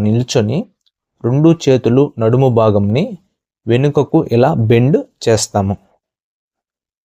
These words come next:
పన్నెండవది ప్రణమాసనము. ఇప్పుడు గాలి వదులుతూ ఈ విధంగా నిల్చొని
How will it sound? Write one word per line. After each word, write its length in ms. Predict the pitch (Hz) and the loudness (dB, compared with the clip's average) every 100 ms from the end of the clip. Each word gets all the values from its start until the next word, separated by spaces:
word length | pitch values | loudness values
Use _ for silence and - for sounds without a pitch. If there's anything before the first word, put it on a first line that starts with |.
| _ _ - | _ _ -4
పన్నెండవది 640 | 123 147 147 139 131 170 311 - _ _ _ - | -2 0 2 2 2 2 -2 -6 _ _ _ -4
ప్రణమాసనము. 840 | 120 135 143 123 110 107 98 95 - _ _ _ _ 123 | -2 0 0 0 0 -2 -2 -4 -10 _ _ _ _ -12
ఇప్పుడు 320 | - 165 113 123 139 _ _ - 113 | -4 0 2 0 -2 _ _ -12 -4
గాలి 240 | 117 131 120 107 | 0 2 2 2
వదులుతూ 460 | 107 117 117 151 302 - _ _ _ _ _ 120 | 2 0 0 0 -2 -4 _ _ _ _ _ -4
ఈ 40 | 120 120 | -2 0
విధంగా 340 | 120 131 139 123 | 0 0 0 2
నిల్చొని 440 | 110 110 110 123 | 2 0 -2 -2